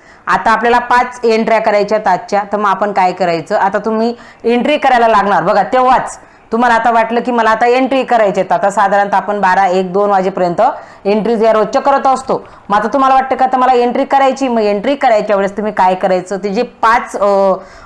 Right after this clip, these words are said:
अ, ज्या एंट्रीज करायच्या आहेत तर त्यांचे जे कार्यक्रम आपण घेतलेले आहेत तर त्याचे पाच फोटो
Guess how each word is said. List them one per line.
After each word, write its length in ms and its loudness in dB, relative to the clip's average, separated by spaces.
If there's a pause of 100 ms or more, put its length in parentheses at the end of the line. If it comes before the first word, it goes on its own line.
अ, 160 2
ज्या 200 2
एंट्रीज 480 0
करायच्या 400 0
आहेत 220 0
तर 60 0
त्यांचे 320 -4
जे 120 -2
कार्यक्रम 500 0
आपण 280 -2
घेतलेले 340 -2
आहेत 300 0
तर 40 -4
त्याचे 300 -4
पाच 500 -4
फोटो 440 -2